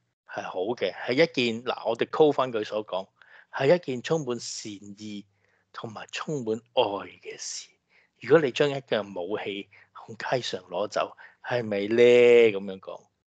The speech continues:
<laughs> 即係咁嘅事你都可以講到善意與愛，真係唔到你唔服，下。咁所以可以見到，誒，其實而家新冠落返嚟，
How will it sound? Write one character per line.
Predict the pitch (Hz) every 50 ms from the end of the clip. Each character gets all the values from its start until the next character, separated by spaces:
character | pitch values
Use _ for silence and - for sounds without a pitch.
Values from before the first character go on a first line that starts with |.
| _ _ - _ _ _ - _ _ -
<laughs> | 698 698 605 554 571 554 523 _ _ _ - 415 -
即 | - -
係 | - - 127 107 - _ _ - - 175 - - - _ 131 -
咁 | - - - 82 - 143 165
嘅 | 185 165 135
事 | 117 - - 110 101 101 107
你 | 110
都 | - - 151
可 | - - 127 135
以 | 147 147
講 | - 104 123 135
到 | 131
善 | - - - - 101
意 | 98 95 95 98 98 101
與 | 104 104 104 101
愛， | 92 98 98 95 95 - _ - - - - - - -
真 | - - - - 190 -
係 | - - 101 95
唔 | 90 92
到 | 95 - 113 110
你 | 104 98 104
唔 | 98 85 -
服， | - - - - _ _ _ _ - - - _ _
下。 | - - 104 - - - _ _ _ - - - - - _ _
咁 | - 170 202 170
所 | - 180 202
以 | 202 185
可 | 160 170 185
以 | 175
見 | - - 139 139 131
到， | 127 117 127 165 160 - _
誒， | - 117 113 110 107 104 101 - - - _ _ _ _ _ _ _ _ _ _
其 | - 135 127 120
實 | - 135 123 110 104
而 | 104
家 | - 147 143
新 | - 156 151 147 139
冠 | - 120 120
落 | 107 95 98
返 | - 131 120 113
嚟， | 98